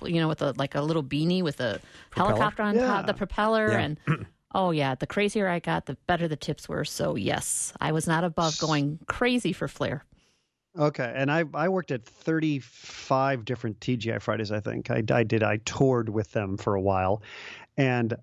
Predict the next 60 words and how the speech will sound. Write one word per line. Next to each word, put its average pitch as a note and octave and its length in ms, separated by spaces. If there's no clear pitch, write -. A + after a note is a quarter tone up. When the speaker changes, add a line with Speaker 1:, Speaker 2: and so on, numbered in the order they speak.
Speaker 3:
uh, A2+ 560
the B2 220
longer D3+ 440
I D#3 60
worked D3 220
for D3 100
them, C#3 160
the A#2 80
less A2+ 320
flair C3+ 420
I A#2+ 200
wore, A2+ 600
till A2+ 200
I, B2 120
I C3 220
was C#3+ 220
actually C#3+ 400
probably C3 300
the A2+ 140
poster C#3+ 360
child A#2 280
for B2 120
that A2+ 160
movie A#2 240
Office C3+ 380
Space, A#2 360
where A#2+ 100
they A2+ 120
talk, C3+ 360
they B2 120
sit - 240
down D3 200
and B2 80
they C3 40
talk D#3+ 240
with C#3 140
Jennifer D3 320
Speaker 1:
<laughs> C3 80
Speaker 3:
Aniston. D#3 400
And D#3 120
I D#3+ 120
did D3+ 340
get E3+ 180
that C#3 200
talk C#3+ 320
once B2 160
from A#2+ 160
my A#2 100
boss, C#3+ 320
said, A2 160
"You A#2 80
just C3 180
don't C3+ 180
do C#3+ 100
any C3 140
flair." B2+ 720
And, A2+ 300
uh, A#2 420
you B2 140
know, A#2 360